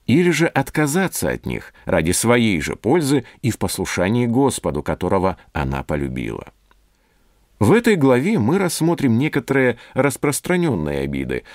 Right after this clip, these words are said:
которые приходится сносить многим из нас,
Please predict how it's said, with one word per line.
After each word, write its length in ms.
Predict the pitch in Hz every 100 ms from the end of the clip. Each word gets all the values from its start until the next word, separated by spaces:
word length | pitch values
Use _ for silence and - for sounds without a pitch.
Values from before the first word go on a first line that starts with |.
| -
которые 500 | - 135 135 127 113
приходится 640 | - 139 127 135 113 -
сносить 560 | 107 113 107 - 117 -
многим 580 | - 113 110 110 85 82
из 140 | 78 69
нас, 340 | 127 127 -